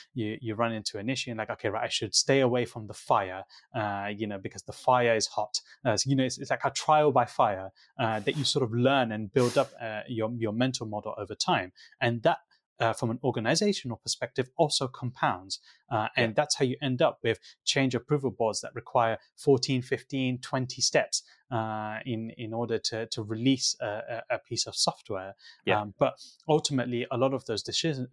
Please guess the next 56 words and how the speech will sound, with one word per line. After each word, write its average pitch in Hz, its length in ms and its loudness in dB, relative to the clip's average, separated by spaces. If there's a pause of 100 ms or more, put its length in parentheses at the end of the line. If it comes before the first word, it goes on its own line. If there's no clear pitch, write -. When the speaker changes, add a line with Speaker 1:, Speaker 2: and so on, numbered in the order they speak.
Speaker 1:
decisions 117 580 0
have - 220 -8
come 120 120 -4
about 117 320 2
because - 240 -6
a - 40 -6
human 127 540 0
has 107 140 -2
w-, - 320 -18
wanted 127 400 0
to - 120 -10
intervene 127 580 -2
in 104 100 -6
the 110 100 -6
loop 117 280 2 (280)
to - 80 -8
make 117 180 -2
sure 120 140 0
that 110 140 -6
they 120 180 0
are 117 120 -2
aware 113 400 0
of 98 120 -8
a 101 80 -14
change 113 440 -6
that 110 160 -4
is, 101 280 -8 (120)
that 101 120 -4
is 95 100 -4
going 101 320 -4
out. 101 240 0 (460)
Now, 135 220 2 (180)
for 143 260 4
us, - 300 4
our 156 100 4
philosophy 135 540 2
has 110 180 -6
been 110 120 -4
to - 160 -2
invert 113 340 2
that, 107 200 -2 (300)
right? 117 240 0
And 113 140 -2
instead 143 380 2
having 123 340 -4
a - 60 -6
human, 147 520 0
uh, 123 280 -6
instead 139 260 0
of 151 80 -2
having 123 260 -4
a 101 140 -8
human 160 260 2
in 107 120 -8
the 101 80 -8
loop, 120 260 4